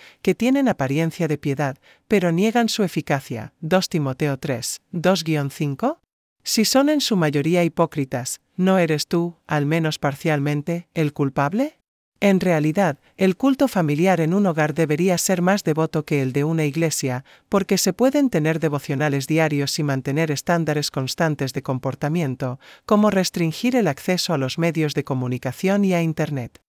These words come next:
Según las estadísticas, la mayoría de los ministros utilizan pornografía en línea. Seguidamente usted,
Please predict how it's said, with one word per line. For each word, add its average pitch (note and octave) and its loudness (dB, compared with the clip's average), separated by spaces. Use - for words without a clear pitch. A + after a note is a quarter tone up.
Según B3+ 2
las B3+ 2
estadísticas, D#3 -4
la F#3+ 4
mayoría G3 4
de B3 2
los C#3+ -2
ministros D#3 -4
utilizan E3 -2
pornografía D3 -2
en D3 -2
línea. C3 -4
Seguidamente F3+ 2
usted, C#3 -4